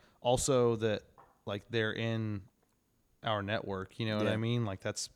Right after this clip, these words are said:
Speaker 1: pretty interesting to me 'cause it, historically it's always been, like, you know, there's a lot of distance between the people who are hot in Austin and, like, those who,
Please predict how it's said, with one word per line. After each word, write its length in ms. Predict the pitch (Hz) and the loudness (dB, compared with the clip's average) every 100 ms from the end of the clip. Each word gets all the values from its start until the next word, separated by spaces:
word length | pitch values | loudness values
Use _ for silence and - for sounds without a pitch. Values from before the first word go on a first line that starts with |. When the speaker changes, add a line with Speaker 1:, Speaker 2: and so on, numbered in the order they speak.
| - | -4
Speaker 1:
pretty 440 | - 110 104 98 98 | -2 0 -2 -4 -4
interesting 500 | 110 107 104 101 98 | -6 -6 -8 -6 -4
to 60 | |
me 180 | 98 95 | -4 -6
'cause 180 | 104 98 | -6 -6
it, 80 | 101 | -6
historically 480 | 104 131 117 104 | -6 -4 -4 -2
it's 140 | 104 110 | -4 -2
always 260 | 101 101 | -4 -4
been, 240 | 92 101 98 | -6 -4 -4
like, 300 | 92 92 _ - - - - _ _ _ _ _ | -6 -8 _ -20 -20 -20 -20 _ _ _ _ _
you 140 | 113 104 | -4 -4
know, 260 | 87 87 92 - - - _ _ - | -4 -8 -12 -20 -20 -20 _ _ -8
there's 160 | 113 | -4
a 40 | 113 | 0
lot 140 | 107 | 0
of 140 | 95 90 | -2 -2
distance 440 | 113 - 104 92 | -2 -2 -6 -6
between 360 | 98 - 101 98 | -8 -6 -4 -4
the 60 | |
people 320 | - 110 104 98 | -4 -6 -4 -4
who 120 | 101 | -4
are 120 | 90 | -4
hot 340 | 95 98 95 | -2 -2 -2
in 140 | - 98 | -4 -4
Austin 480 | 92 92 - 98 92 | -4 -4 -6 -6 -4
and, 160 | 92 | -6
like, 280 | 90 87 - | -6 -8 -8
those 540 | 98 92 92 92 92 - | -6 -4 -4 -6 -8 -8
who, 540 | 107 95 95 92 92 | -6 -4 -6 -6 -8